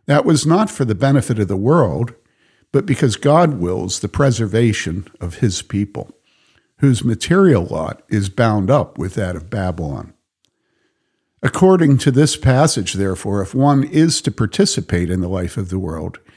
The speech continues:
that is in order to maintain the church," unquote. It all comes down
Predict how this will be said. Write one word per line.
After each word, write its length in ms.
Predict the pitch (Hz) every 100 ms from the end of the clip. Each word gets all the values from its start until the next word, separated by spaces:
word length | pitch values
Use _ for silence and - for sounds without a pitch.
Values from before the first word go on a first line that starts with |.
| _ _ _ _
that 480 | 135 156 92 - -
is 220 | - 131 127
in 140 | 160
order 600 | 160 170 185 80 101 - _
to 100 | 123
maintain 800 | 117 110 95 90 117 87 - - _
the 100 | -
church," 540 | - 82 - _ - _
unquote. 520 | - 80 82 - - _ _ _ _ _ _ _ _ _ _ _ _ _ _ _ _ _ _ _ _ _
It 100 | 147
all 180 | 170 170
comes 380 | - 156 139 101
down 400 | 139 117 92